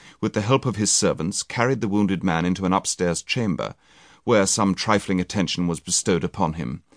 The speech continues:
but then insisted that, notwithstanding his weakness, he should get up and depart as quickly as possible. D'Artagnan,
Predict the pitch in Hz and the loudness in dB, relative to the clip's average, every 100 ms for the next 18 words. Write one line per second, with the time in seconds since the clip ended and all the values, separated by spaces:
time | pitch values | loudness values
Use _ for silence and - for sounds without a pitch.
0 | - - - 113 90 85 - 135 - 80 | -20 -12 0 2 4 2 2 0 0 -4
1 | 92 - 110 - 92 - 113 92 87 90 | -4 0 0 0 -4 -2 0 2 0 -2
2 | 85 110 - 67 - - _ _ - - | -2 -2 -4 -8 -8 -12 _ _ -6 -4
3 | 87 85 165 104 104 - 98 90 98 - | -2 4 4 4 -2 -2 -2 0 0 2
4 | 104 78 85 - 110 - 87 - 90 - | 2 2 -4 -6 -6 -4 -6 -4 -6 -6
5 | - 50 - - _ _ _ _ _ _ | -10 -12 -12 -18 _ _ _ _ _ _
6 | _ _ _ _ _ - 85 - 117 127 | _ _ _ _ _ -6 -4 2 6 6
7 | 87 69 71 | 6 4 0